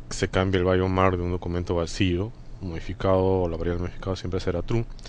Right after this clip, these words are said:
Y cuando se sale del programa avi-,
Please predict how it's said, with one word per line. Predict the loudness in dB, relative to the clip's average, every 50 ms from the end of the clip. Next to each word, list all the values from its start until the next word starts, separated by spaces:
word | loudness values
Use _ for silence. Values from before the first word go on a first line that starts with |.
| -14 -14 -14 -16 -16 -16 -18 -18 -18 -10 -4
Y | 0 0 0 0
cuando | 0 0 -2 0 0 0
se | -2 -4 -4 0
sale | 2 4 4 4
del | 4 4
programa | 2 2 2 2 2 2 2 0
avi-, | 0 -2 -6